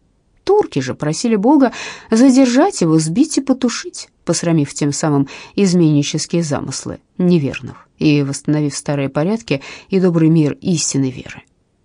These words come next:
Опасливый и страстный шёпот наполнял те памятные ночи. В непроглядную синюю тьму над городом выплёскивались незримой волной взлёты отчаянных дум и мечтаний,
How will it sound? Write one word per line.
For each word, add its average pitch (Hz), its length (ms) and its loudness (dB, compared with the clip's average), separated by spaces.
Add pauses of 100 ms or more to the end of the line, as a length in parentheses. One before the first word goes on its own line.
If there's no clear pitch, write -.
(280)
Опасливый 262 640 -2
и - 120 -6
страстный 262 520 -2
шёпот 226 460 -4
наполнял 202 520 2 (360)
те - 160 0
памятные 233 540 2
ночи. 143 380 0
В 143 120 -2
непроглядную 165 640 0
синюю 170 380 0
тьму 240 340 2
над 226 220 2
городом 240 420 2 (260)
выплёскивались 202 840 0
незримой 185 560 0
волной 190 480 2 (260)
взлёты 208 580 0
отчаянных 208 760 -2
дум 226 260 2
и 233 180 -2
мечтаний, - 720 -6